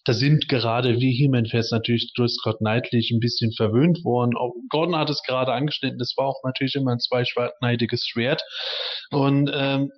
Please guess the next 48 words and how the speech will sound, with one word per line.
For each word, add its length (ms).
die 120
Leute 340
haben 200
sich 200
auf 200
jeden 240
Fall 440
dran 180
gewöhnt 360
irgendwo, 280
dass 240
sie 160
eigentlich 400
so 100
gut 240
wie, 280
äh, 260
jederzeit 680
irgendwo 500
eine 180
Antwort 360
zu 120
erwarten 540
haben 320
und 200
haben 200
da 80
auch 280
irgendwie 400
so, 580
wie 120
nennt 180
sich 200
das, 240
Sense 340
of 100
Entitlement, 800
also 180
irgendwo, 440
sie 180
glauben 340
auch, 160
dass 140
sie 100
das 220
Recht 260
dazu 360
haben. 400